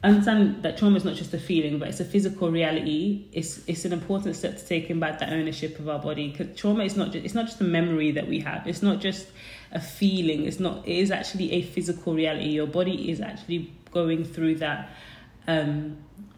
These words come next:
as, as you're remember, as you're remembering what happened, your body's actually going through that. And sometimes even if you're not remembering, like, they say that trauma is stored in your body as well as in your mind. So if you, you can be, can push something to the back of your head, you can pretend it's not, it's not there, but it,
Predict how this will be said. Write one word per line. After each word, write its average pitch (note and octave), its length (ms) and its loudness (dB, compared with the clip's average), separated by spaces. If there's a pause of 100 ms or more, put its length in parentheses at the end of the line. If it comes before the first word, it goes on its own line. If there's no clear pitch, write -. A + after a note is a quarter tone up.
(300)
as, F3 180 4
as F3 240 4
you're F3+ 120 4
remember, F3+ 340 2
as F3+ 180 2
you're F#3 120 2
remembering F#3 440 0
what E3+ 140 0
happened, E3+ 260 -4
your E3+ 100 4
body's F3+ 260 2
actually E3+ 180 -4
going E3 180 2
through D#3+ 140 0
that. E3+ 120 2
And E3+ 140 -4
sometimes A#3+ 320 2
even A3+ 160 2
if G#3 140 0
you're G3+ 100 6
not G3+ 220 8
remembering, D3+ 500 -2
like, - 140 -6
they F3 100 2
say G3+ 220 2
that - 140 0
trauma G3 300 2
is F3 160 0
stored F3 340 0
in E3+ 180 -2
your E3 100 0
body D#3 540 -2 (360)
as D#3+ 200 -2
well E3+ 120 6
as E3 120 2
in E3 80 2
your D#3+ 100 2
mind. D#3+ 240 -2
So E3 120 -2
if E3+ 260 -4
you, G#3 100 8
you F#3 240 2
can F#3 240 -2
be, E3+ 180 -4
can - 180 -6
push G3+ 200 2
something G3+ 280 0
to F3+ 100 -2
the E3+ 80 -2
back E3+ 240 0
of D#3+ 80 -2
your D#3+ 100 2
head, E3 240 0
you E3 60 -6
can D#3+ 180 -6
pretend F#3 420 0
it's - 180 -2
not, D#3+ 400 -4 (100)
it's C3+ 160 -6
not F3 260 -2
there, E3 260 2
but E3+ 140 0
it, - 260 -6